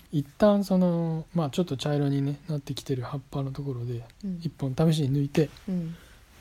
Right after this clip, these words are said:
Speaker 1: みたと。
Speaker 2: はい。
Speaker 1: まあ、結構立派にできてて。
Speaker 2: そうだね。
Speaker 1: で、調理したんですね。
Speaker 2: うん。もうね、抜いて、袋に入れた時からすっごい香りがいいんですよ。
Speaker 1: まあ、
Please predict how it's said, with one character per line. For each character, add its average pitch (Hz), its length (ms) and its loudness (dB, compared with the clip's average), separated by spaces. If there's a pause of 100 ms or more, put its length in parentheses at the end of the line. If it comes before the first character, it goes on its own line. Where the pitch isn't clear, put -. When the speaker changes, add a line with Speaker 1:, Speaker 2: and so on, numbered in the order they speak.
(520)
Speaker 1:
み 156 100 2
た 135 100 -2
と。 - 160 -14 (460)
Speaker 2:
は 180 180 -4
い。 170 300 -14
Speaker 1:
ま 190 260 2
あ、 - 20 4
結 202 160 2
構 143 140 0
立 143 140 2
派 160 180 2
に 160 80 2
で 156 120 4
き - 80 -10
て 113 100 -8
て。 117 220 -6 (240)
Speaker 2:
そ 226 220 -4
う 180 60 -4
だ - 120 -10
ね。 156 240 -10 (440)
Speaker 1:
で、 135 440 -2
調 160 180 4
理 139 80 2
し - 40 -6
た 143 80 -6
ん 131 40 -2
で 120 60 -4
す 120 60 -12
ね。 120 180 -6 (100)
Speaker 2:
う - 20 -6
ん。 165 300 -6 (420)
も 202 220 0
う - 20 2
ね、 180 140 2
抜 247 380 2
い 285 40 -2
て、 277 580 -2 (240)
袋 285 300 0
に 180 220 0
入 190 40 2
れ 208 60 -2
た 226 140 -2
時 - 260 -8
か - 160 -14
ら 139 80 -14
す - 200 -10
っ - 20 -8 (160)
ご 247 180 -2
い 233 40 -4
香 - 200 -10 (120)
り 156 100 -10
が 160 120 -8
い 156 40 -8
い 156 80 -8
ん 147 80 -12
で 143 100 -10
す - 140 -14
よ。 143 120 -10 (600)
Speaker 1:
ま 226 80 -10
あ、 135 40 -8